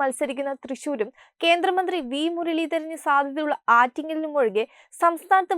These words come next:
മറ്റു മണ്ഡലങ്ങളിൽ സ്ഥാനാർത്ഥികളുടെ കാര്യത്തിൽ അന്തിമ തീരുമാനമായിട്ടില്ല. പത്തനംതിട്ടയിൽ മൂന്ന് പേരുകളാണ് ബി ജെ പി നേതൃത്വത്തിന്റെ മുന്നിലുള്ളത്. ഇതിൽ കുമ്മനം രാജശേഖരന്റെ പേരിനാണ് മുൻതൂക്കം. കുമ്മനം പത്തനംതിട്ട കേന്ദ്രീകരിച്ച് പ്രവർത്തനം നടത്തുന്നുണ്ട്.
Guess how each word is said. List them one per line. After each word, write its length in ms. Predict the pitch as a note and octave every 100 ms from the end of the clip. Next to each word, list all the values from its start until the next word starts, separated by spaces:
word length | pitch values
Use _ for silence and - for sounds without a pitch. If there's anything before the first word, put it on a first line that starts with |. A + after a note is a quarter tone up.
| D#4
മറ്റു 320 | D4 - F#4 F#4
മണ്ഡലങ്ങളിൽ 500 | E4+ F4 E4+ E4 D#4+ -
സ്ഥാനാർത്ഥികളുടെ 840 | B3 A#3 C#4 D4 D#4+ D#4 D#4+ D#4 D4+
കാര്യത്തിൽ 340 | C#4+ C#4 D4 - A3
അന്തിമ 300 | G#3+ C4+ C#4+ C#4
തീരുമാനമായിട്ടില്ല. 840 | G#3 G#3+ A#3 B3+ B3+ G3 F#3 F#3+ F#3 _ _ _ - _ -
പത്തനംതിട്ടയിൽ 680 | G#3+ A#3+ A#3 C4 C4 C#4 A#3+
മൂന്ന് 240 | A#3 C4+ D#4 C#4+
പേരുകളാണ് 520 | C4+ D4 D#4+ C#4+ A#3+ G#3+
ബി 100 | A#3 A3+ C4
ജെ 40 | B3+
പി 80 | C#4 C4+
നേതൃത്വത്തിന്റെ 600 | B3+ A#3+ C#4 B3+ B3 G#3+ F#3+
മുന്നിലുള്ളത്. 540 | F#3+ G3+ F#3 F#3 G3 _ _ - - E4+
ഇതിൽ 140 | G4 F#4+ F4
കുമ്മനം 380 | D#4 E4+ G4 F#4+
രാജശേഖരന്റെ 680 | F4 D#4+ E4+ F4+ E4 E4 D#4+ -
പേരിനാണ് 480 | A#3+ B3+ D4 C#4 A3+ F#3+
മുൻതൂക്കം. 500 | F#3 F#3 F#3 - - _ _ _ -
കുമ്മനം 360 | A#3+ A3 A3+ B3+
പത്തനംതിട്ട 500 | A3+ G#3+ B3 C4+ C4+ D4 C#4
കേന്ദ്രീകരിച്ച് 640 | B3+ B3+ C#4+ C#4+ C4+ D4 A#3
പ്രവർത്തനം 480 | G#3 G#3 - A#3+ A#3
നടത്തുന്നുണ്ട്. 460 | G3 - G3 F#3